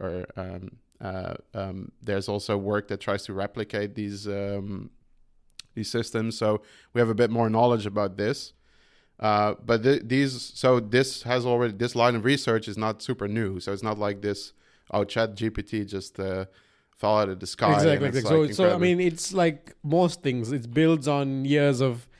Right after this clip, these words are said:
Speaker 2: incrementally moving from one little thing to
Speaker 1: Indeed.
Speaker 2: another thing.
Speaker 1: Yeah, and
Speaker 2: And then,
Speaker 1: so
Speaker 2: and then, then all of a sudden there's this stepwise, like, thing that turns out to be partly because of we have so much data now.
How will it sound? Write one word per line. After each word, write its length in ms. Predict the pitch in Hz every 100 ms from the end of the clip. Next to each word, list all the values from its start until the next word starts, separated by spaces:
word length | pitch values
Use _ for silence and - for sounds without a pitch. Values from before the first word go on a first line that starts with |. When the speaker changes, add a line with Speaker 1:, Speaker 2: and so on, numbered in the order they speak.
| _ _ _ _
Speaker 2:
incrementally 920 | 156 165 165 151 147 147 143 135 131
moving 580 | 131 135 131 131 127 117
from 380 | - 127 123 123
one 280 | 123 131 127
little 220 | 127 127
thing 260 | 131 139
to 80 | 131 120
Speaker 1:
Indeed. 240 | 117 117
Speaker 2:
another 200 | 120 113
thing. 260 | 120 113 113
Speaker 1:
Yeah, 320 | 127 113 98
and 180 | - 123
Speaker 2:
And 60 |
then, 80 | 147
Speaker 1:
so 200 | 147 139 -
Speaker 2:
and 100 | 143
then, 100 | 147
then 220 | 143 156 -
all 80 |
of 80 | 147
a 60 | 139
sudden 160 | 147
there's 180 | 143 123
this 180 | 123 -
stepwise, 760 | - 165 156 143 139 139 127 - - -
like, 300 | 131 131 - _ _ - _ _ -
thing 260 | 185 180
that 260 | 160 156 156
turns 280 | 196 190 175
out 180 | 175 160
to 60 |
be 240 | 147 147 135
partly 500 | - 139 151 139 135
because 240 | 127 127
of 80 | 120
we 80 | 123
have 220 | 131 113
so 160 | - 139
much 220 | 135 -
data 280 | 127 127 117
now. 300 | 110 107